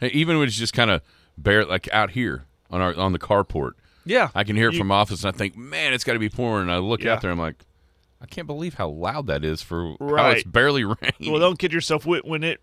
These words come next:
Speaker 2: there's waves of it that came, and then we just, you know, had to stop because little girls had put their hands over their ears.
Speaker 1: Yeah.
Speaker 2: And we hear it's hail, and all of us adult, adults are looking at each other like,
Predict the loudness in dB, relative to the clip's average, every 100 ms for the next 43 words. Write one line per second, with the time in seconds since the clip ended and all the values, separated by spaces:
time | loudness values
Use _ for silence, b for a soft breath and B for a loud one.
0 | _ -10 -6 -6 -2 0 0 0 -6 -8
1 | -10 -8 -8 -8 -6 -6 -6 -8 -8 -10
2 | -14 -14 -10 -8 -6 -6 0 2 0 -4
3 | -8 -4 -4 -2 -2 -4 -8 -12 -10 -6
4 | -4 -4 -6 -8 -8 -8 -6 -2 0 0
5 | -4 b b b b b -6 -4 0 2
6 | 4 2 -2 0 2 0 -6 _ b b
7 | b b b b -4 -2 0 -2 -4 -4
8 | -4 -6 _ -6 -2 -4 -4 -6 -6 -6
9 | -8 -6 -6 -4 -8